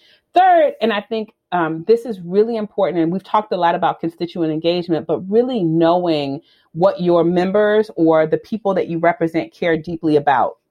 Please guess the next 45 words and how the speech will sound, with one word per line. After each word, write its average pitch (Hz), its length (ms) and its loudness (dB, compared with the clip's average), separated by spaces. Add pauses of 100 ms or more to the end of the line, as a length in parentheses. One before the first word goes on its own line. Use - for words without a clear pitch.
(240)
as 170 160 2
an 165 60 0
organization, 170 720 0
as 165 100 -2
an - 80 -8
individual, 165 500 -2
all 185 200 2
of 214 80 -2
the 214 40 -8
people 214 300 -8
who 196 60 -4
are 175 100 -2
impacted 160 460 -4
th-, - 200 -4
by 139 200 0
the - 180 -8
issue, - 400 -8 (380)
um, 151 320 0
knowing, 170 800 2 (260)
uh, 147 300 2
what 190 280 0
they 156 120 2
care 170 220 0
about 156 200 0
and 165 160 0
knowing 180 260 0
how 185 140 -4
to 156 80 0
organize 151 640 -4
them 131 180 -8
and 127 160 -10
figuring 170 260 -2
out 143 240 -2
what 156 180 0
apparatuses 156 720 -2
you 156 80 0
need 151 200 -2
or 127 140 -2
infrastructure 151 460 -6
you 147 80 -4
need 143 120 -4
to - 60 -20
be 147 80 0
able 143 160 -2
to 123 240 -2